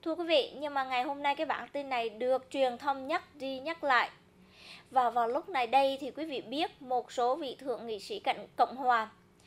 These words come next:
họ đang bác bỏ những cái tuyên bố sai sự thật về bỏ phiếu khiếm diện. Ngày hôm qua chúng ta thấy là Tổng thống tiếp tục tấn công vào bỏ phiếu khiếm diện.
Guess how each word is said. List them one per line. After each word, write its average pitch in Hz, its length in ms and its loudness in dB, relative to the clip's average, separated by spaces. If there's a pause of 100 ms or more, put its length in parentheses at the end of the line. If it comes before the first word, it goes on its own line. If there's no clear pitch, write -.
(300)
họ 254 240 8
đang 311 580 6 (500)
bác 320 340 10
bỏ 226 480 10 (240)
những 233 200 -8
cái 370 100 -4
tuyên 302 320 -2
bố 269 160 4
sai 320 380 2
sự - 200 -4
thật - 240 0 (540)
về 220 480 4 (220)
bỏ 185 220 0
phiếu 226 280 -8
khiếm 247 300 -12
diện. 240 220 -4 (1040)
Ngày 285 200 8
hôm 381 160 4
qua 370 220 12
chúng 381 180 0
ta 349 120 6
thấy 339 180 4
là 349 120 4
Tổng 233 300 2
thống 320 180 0 (100)
tiếp 466 200 4
tục - 120 6 (100)
tấn 311 220 4
công 349 240 4
vào 262 140 4
bỏ 202 160 -2
phiếu - 160 -6
khiếm 330 240 -8
diện. 294 200 -2